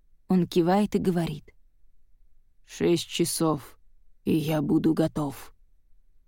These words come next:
Я мягко улыбаюсь ему. «Спасибо тебе». Он кивает. «Это вам спасибо».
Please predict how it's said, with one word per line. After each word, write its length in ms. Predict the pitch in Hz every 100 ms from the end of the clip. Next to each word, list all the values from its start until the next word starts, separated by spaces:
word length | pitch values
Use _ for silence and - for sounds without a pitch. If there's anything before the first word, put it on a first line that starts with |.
| - - - -
Я 220 | 180 190 185
мягко 380 | 196 185 -
улыбаюсь 680 | 185 170 175 160 151 135 -
ему. 240 | 156 147 151 - - - - _ - - - -
«Спасибо 580 | - - 202 - 196 180
тебе». 380 | - 165 147 - - - - - - - -
Он 220 | 190 170
кивает. 480 | - 160 151 151 160 - - - - _ - - - - - -
«Это 460 | - 170 156 - 165
вам 340 | 190 165 147
спасибо». 760 | 135 - 156 - - - -